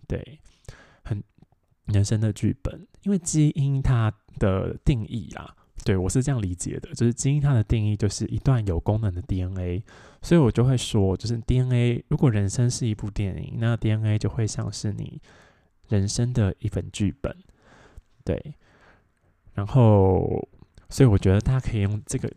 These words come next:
譬喻来慢慢的理解我后面想要来解释说，哎，基因检测它的原理到底是怎么样的，还有就是，哎，嗯，做基因检测之前呢，我们应该会有哪些心理准备，然后我应该有哪些资讯是我想要知道的，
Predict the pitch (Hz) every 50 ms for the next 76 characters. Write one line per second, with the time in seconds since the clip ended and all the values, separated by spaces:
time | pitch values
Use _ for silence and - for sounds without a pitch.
0 | _ _ - - - 131 - - 120 120 107 98 98 92 92 87 - - _ _
1 | _ - 139 131 131 123 120 113 101 - - 92 101 101 - - - - - -
2 | - 180 127 110 117 127 120 127 120 113 - 104 95 107 104 101 98 98 - -
3 | 98 87 - - - 127 120 - - 113 113 - - 165 170 156 - 175 - -
4 | 175 180 185 170 - 87 90 98 - 143 131 120 113 123 117 117 110 98 90 90
5 | 98 107 107 104 - - 92 92 92 101 95 98 98 95 101 104 110 107 95 -
6 | - - - - - - - - - _ _ - - 107 104 110 98 95 98 101
7 | 95 117 107 101 - - 123 - 151 - - - - - - - _ _ - _
8 | _ - 127 117 110 104 101 95 101 - - - 131 120 113 107 - 127 127 131
9 | - - 95 98 98 - 120 113 104 110 110 104 - - - 95 92 92 95 92
10 | 92 95 98 92 82 82 95 104 107 117 117 120 135 120 107 104 104 107 101 95
11 | 101 - - 110 113 113 - - 156 143 120 113 - 101 104 104 - - 120 -
12 | - - - 117 117 117 131 123 113 104 - 127 127 117 104 101 101 - - 113
13 | 113 113 113 - _ 127 127 127 - 131 117 110 - 127 113 107 98 95 - 117
14 | 110 123 135 - - 131 - 151 127 104 - - - -